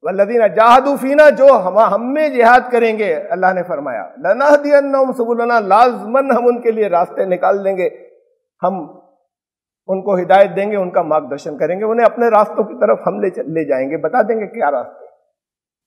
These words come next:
लेकिन efforts तो हो, कोशिश तो हो, ख्वाहिश तो हो। दीन का ये एक बड़ा अहम उसूल है, बहुत मशहूर सुन्नत है मोहम्मद रसूलुल्लाह सल्लल्लाहु अलैहि वसल्लम की,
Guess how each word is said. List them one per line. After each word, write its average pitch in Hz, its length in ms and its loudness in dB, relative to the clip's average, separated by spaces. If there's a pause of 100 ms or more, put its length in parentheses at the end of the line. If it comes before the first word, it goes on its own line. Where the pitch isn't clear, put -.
लेकिन 180 400 -4
efforts 220 380 0
तो 143 160 -8
हो, 170 140 -2 (100)
कोशिश 185 380 -6
तो 156 80 -8
हो, 151 120 -8 (100)
ख्वाहिश 156 380 -4
तो 151 60 -8
हो। - 380 -12 (680)
दीन 294 400 -2
का 294 180 6
ये 269 520 0
एक 240 240 -2
बड़ा 269 200 4
अहम 277 420 0
उसूल 220 320 -6
है, 120 120 -8 (1200)
बहुत 262 280 2
मशहूर 214 460 -4
सुन्नत 277 360 -2
है 226 240 -2
मोहम्मद 214 320 -4
रसूलुल्लाह 220 400 0
सल्लल्लाहु 196 400 0
अलैहि 196 140 -2
वसल्लम 160 360 -4
की, - 140 -20